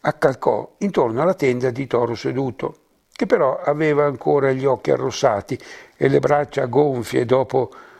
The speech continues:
quell'ordalia della danza del sole, e si limitò a incoraggiarli a parole. Toccò dunque ai giovani guerrieri radunare gli uomini.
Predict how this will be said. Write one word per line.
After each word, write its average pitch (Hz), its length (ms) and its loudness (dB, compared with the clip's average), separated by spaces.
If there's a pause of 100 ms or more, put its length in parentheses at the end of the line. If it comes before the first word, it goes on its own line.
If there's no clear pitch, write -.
(340)
quell'ordalia 113 920 2
della 117 260 2
danza 110 440 0
del 113 200 -2
sole, 113 400 -2 (420)
e 160 120 -6
si 185 140 -2
limitò 165 380 2
a 120 40 2
incoraggiarli 113 720 0
a 101 80 0
parole. 101 500 -2 (1300)
Toccò 135 480 2
dunque 113 560 -2
ai 117 180 -2
giovani 113 380 0
guerrieri 131 580 2 (340)
radunare 127 680 0
gli 107 60 -6
uomini. 110 500 -2